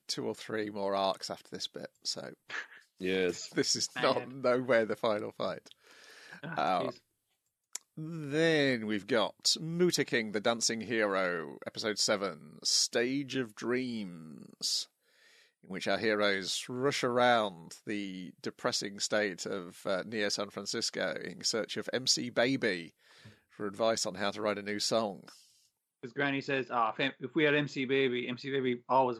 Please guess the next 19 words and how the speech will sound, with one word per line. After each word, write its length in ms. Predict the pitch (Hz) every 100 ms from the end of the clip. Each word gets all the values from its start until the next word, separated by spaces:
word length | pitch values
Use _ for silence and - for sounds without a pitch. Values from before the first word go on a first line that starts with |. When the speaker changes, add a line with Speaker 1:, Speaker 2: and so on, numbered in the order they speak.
| -
Speaker 3:
like, 160 | 127 120
wrote 340 | 131 123 -
bangers, 560 | 151 143 127 110 110 -
so." 480 | - 135 120 120 120
Speaker 2:
Densetsu 760 | 113 123 151 - 151 - - 139
no 180 | 135 131
Master 440 | 131 135 135 151
of 160 | 143 127
Ceremonies. 800 | 151 127 117 113 101 87 - - - - _ _ _ _ _ _ -
Speaker 3:
Hmm. 160 | 156 110 _ _ - -
Uh, 1000 | 135 131 127 127 127 123 123 123 123 127 120
they, 800 | - 135 139 135 131 131 127 131 _
like, 300 | 160 151 - - - _ _ -
uh, 60 | 127
he 220 | 123 127
tries 360 | 165 156 143
down 200 | 139 139 135
at 100 | -
the, 320 | 135 127